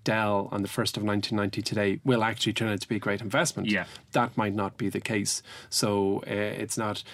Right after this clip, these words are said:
Speaker 1: a mutually exclusive club that the, these companies all have these attributes.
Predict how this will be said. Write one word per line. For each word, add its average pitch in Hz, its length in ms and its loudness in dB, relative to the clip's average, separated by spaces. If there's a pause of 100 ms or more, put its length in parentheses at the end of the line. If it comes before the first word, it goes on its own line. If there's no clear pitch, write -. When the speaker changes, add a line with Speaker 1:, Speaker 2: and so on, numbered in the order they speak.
(240)
Speaker 1:
a - 80 -4
mutually 107 400 2
exclusive - 540 0
club 107 320 0
that 101 240 0
the, - 140 2
these 107 500 0
companies 107 460 0
all 104 260 2
have 101 320 -2
these 101 200 -2
attributes. 104 420 0